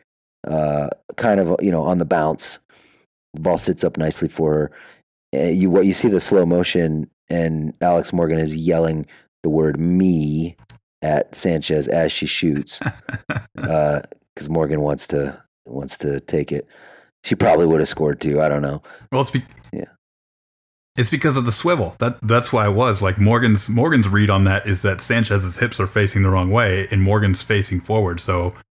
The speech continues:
Speaker 2: like, by the textbook, that would be Morgan's ball to run through since she's already facing the right way.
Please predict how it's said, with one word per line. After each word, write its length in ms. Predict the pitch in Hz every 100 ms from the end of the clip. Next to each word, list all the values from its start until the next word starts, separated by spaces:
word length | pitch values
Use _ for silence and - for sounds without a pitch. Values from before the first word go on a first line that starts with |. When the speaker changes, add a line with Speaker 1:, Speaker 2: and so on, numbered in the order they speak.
| -
Speaker 2:
like, 280 | 90 85 - _ _ - - _ -
by 140 | 101
the 80 | 98
textbook, 520 | 90 120 - - 90
that 160 | - 98
would 100 | 95
be 80 | 92
Morgan's 400 | 98 98 98 98
ball 220 | 101 98
to 120 | 101 95
run 280 | 92 92
through 300 | 90 98 104
since 180 | 120 95
she's 180 | - 92
already 360 | 90 90 90 92
facing 300 | 98 92 95
the 60 |
right 80 | 87
way. 160 | 98